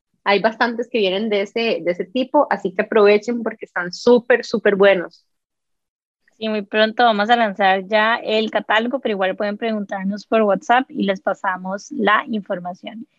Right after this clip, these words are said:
Speaker 1: Bueno, y además de nuestros descubrimientos de la semana,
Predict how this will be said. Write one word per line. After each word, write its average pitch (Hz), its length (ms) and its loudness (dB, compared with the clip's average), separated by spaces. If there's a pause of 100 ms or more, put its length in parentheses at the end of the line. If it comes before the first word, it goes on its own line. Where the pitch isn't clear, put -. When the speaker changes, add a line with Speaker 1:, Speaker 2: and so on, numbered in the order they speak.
(480)
Speaker 1:
Bueno, 254 220 4
y - 20 6
además 180 360 4
de 240 100 4
nuestros 285 380 0
descubrimientos 262 840 2
de 240 80 2
la 254 140 2
semana, 262 440 0